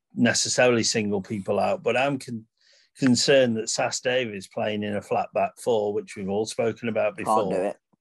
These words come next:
Speaker 1: He
Speaker 2: Cannot
Speaker 1: can't
Speaker 2: do it.
Speaker 1: do it. And it, it, he, he can't do it. And he turns slower than the Q E two. And I just,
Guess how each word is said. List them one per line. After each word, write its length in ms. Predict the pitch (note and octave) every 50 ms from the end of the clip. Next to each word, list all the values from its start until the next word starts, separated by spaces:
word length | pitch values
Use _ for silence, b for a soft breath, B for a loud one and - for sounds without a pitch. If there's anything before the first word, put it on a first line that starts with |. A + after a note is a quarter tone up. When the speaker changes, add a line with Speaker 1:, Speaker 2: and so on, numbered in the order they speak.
| _ _ _ _ _
Speaker 1:
He 60 | - B2
Speaker 2:
Cannot 180 | D3 D3+ G#3 D3
Speaker 1:
can't 280 | B2 G#2+ G2+ F2 F2
Speaker 2:
do 60 | G2 A2+
it. 20 | B2+
Speaker 1:
do 80 | C3
it. 200 | A2+ G2 F#2+ F#2+ - - A#2
And 140 | A#2+ A#2 B2+
it, 120 | B2 A#2 -
it, 240 | - C3 C3+ - -
he, 280 | - C3 B2+ B2 A#2+ - _ _ _ _ _ _ _ - -
he 240 | - B2+ B2+ A#2+ A#2 A#2 _ -
can't 360 | - E3 D3 C3+ B2 A2+ G2
do 200 | G2+ A#2+ B2+ B2
it. 180 | A2+ G2+ G2 - -
And 340 | A#2+ A#2+ A#2+ A#2+ A#2 A2 - _ _ _ _ _ _ _
he 120 | - A2+ A#2
turns 760 | A#2+ - F3 E3+ D#3 D3+ C#3 B2+ B2 A#2 A2+ - - - _ _ _ _ _
slower 440 | - - - - C#3 C3 B2+ B2 A#2
than 200 | A#2 A2+ A2+ A2
the 100 | A2 G#2+
Q 260 | - - A#2 A2 G#2+
E 140 | G2+ G2+ F#2+
two. 460 | F#2 - B2 A2 F#2+ F2+ F#2+ B2 B2+ - _ _ _ _ _ _ _ _ _ -
And 640 | - B2 B2 A#2+ B2 B2 B2+ B2+ B2+ B2+ B2 B2 A#2 - - _ _ _ _ _ _ _ _ _ _ -
I 220 | B2+ B2 A#2+ - B2+
just, 500 | A#2 - D#3 C3+ - - - - -